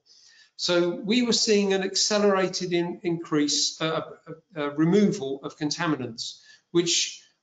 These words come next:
uh, ultimately means we potentially could be seeing benefits for, uh, following trains. So not only the train that's actually braking, but potentially trains following the train that had just applied the water.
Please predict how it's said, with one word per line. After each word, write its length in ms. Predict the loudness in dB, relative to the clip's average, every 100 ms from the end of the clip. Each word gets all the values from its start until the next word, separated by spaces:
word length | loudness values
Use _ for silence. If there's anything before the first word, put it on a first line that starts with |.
| _ -4
uh, 140 | -2 0
ultimately 540 | -2 2 0 2 2
means 320 | 4 2 0
we 280 | 0 -2 -2
potentially 600 | -10 -4 -2 -2 -4 -6
could 160 | -8 -6
be 80 | -4
seeing 360 | 0 0 0
benefits 640 | 0 -2 -2 -6 -6 -8 0
for, 520 | 2 4 4 2 -8 -18 -8
uh, 160 | -6
following 480 | -6 0 2 4 4
trains. 480 | 4 2 0 -4 -4 0
So 100 | 2
not 180 | 2
only 300 | 2 2 2
the 80 | 2
train 280 | 0 0 0
that's 200 | 0 -2
actually 320 | -4 -4 -6
braking, 460 | -6 -4 -4 -8 -14
but 180 | -14 -14
potentially 560 | -6 -2 0 -2 -6
trains 420 | -6 0 2 2 0
following 480 | 0 2 2 0
the 80 | -4
train 280 | -4 -2 -2
that 140 | -2
had 100 | -2
just 240 | -4 -6 -8
applied 340 | -6 -6 -4
the 100 | -4
water. 320 | -2 -2 -4